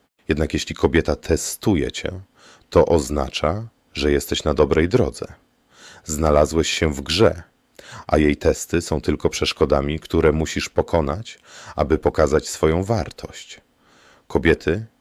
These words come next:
będą cię testować przez całe życie, nawet gdy jesteś w związku czy małżeństwie. Im większa wartość kobiety lub im wyższa jej samoocena, tym więcej testów musisz się spodziewać.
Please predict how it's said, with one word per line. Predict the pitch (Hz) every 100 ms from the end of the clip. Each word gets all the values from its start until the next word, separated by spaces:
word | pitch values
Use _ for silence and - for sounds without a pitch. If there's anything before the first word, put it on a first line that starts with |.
| _
będą | 82 80 82
cię | - 82
testować | 73 - 82 76 -
przez | - - 78 -
całe | - - 76 76 73
życie, | 64 67 - - 85 _ _ - - - -
nawet | 78 85 69 85 107 -
gdy | - 78 80
jesteś | 76 - 69
w | 65
związku | 67 67 85 76 - - 87 113 _
czy | -
małżeństwie. | 76 76 82 113 87 - - - - _ _ - - - -
Im | 85 82
większa | 73 110 - 82
wartość | 78 80 73 -
kobiety | - 67 71 - 80 117 123 _ _ -
lub | 80 78
im | 73
wyższa | 78 - 78
jej | 76 71
samoocena, | - 73 73 - 69 73 104 - - - -
tym | - 82
więcej | 82 - 104
testów | - 82 - 90 -
musisz | 82 80 78 - 107 113
się | - 82 80
spodziewać. | - 131 - 85 58 - -